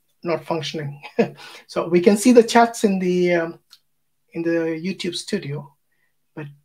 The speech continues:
uh, from there we can't highlight anything. It has to be in the StreamYard, uh, window, otherwise we can't highlight. So apologies for that. It's something that's not in our control. Uh, we tried to speak to the, the support team for the StreamYard. They said that you have to restart the,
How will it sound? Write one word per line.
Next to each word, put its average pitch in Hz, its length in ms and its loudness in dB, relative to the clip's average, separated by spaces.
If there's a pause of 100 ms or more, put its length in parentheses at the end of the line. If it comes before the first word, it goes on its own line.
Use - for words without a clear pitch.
(100)
uh, 151 60 -8
from 160 240 -10
there 180 200 -2
we 165 100 -2
can't 170 240 -4
highlight 165 360 -4
anything. 147 380 -12
It 143 100 -14
has 165 200 -10
to - 100 -16
be 147 120 -10
in 147 80 -10
the 143 80 -14
StreamYard, 147 600 -10 (560)
uh, 156 180 -10
window, 175 440 -4
otherwise 143 420 -8
we 151 100 -10
can't 156 200 -10
highlight. 147 420 -8 (260)
So 165 280 -2
apologies 175 600 -2
for 165 160 -6
that. 165 260 -2
It's 156 140 -8
something 160 380 -8
that's - 300 -10
not 190 140 0
in 185 100 -2
our 165 160 -2
control. 156 540 -8 (540)
Uh, 160 240 -6
we 151 100 -6
tried 175 260 -2
to 175 60 -6
speak - 380 -8
to 165 120 -6
the, 156 440 -8 (540)
the 170 80 -10
support 202 400 0
team 214 540 0
for 175 120 -12
the 170 80 -10
StreamYard. 185 540 -4
They 170 100 -2
said 165 240 -4
that 156 140 -8
you 165 80 -4
have 156 140 -6
to 151 140 -6
restart 151 520 -10
the, 143 280 -10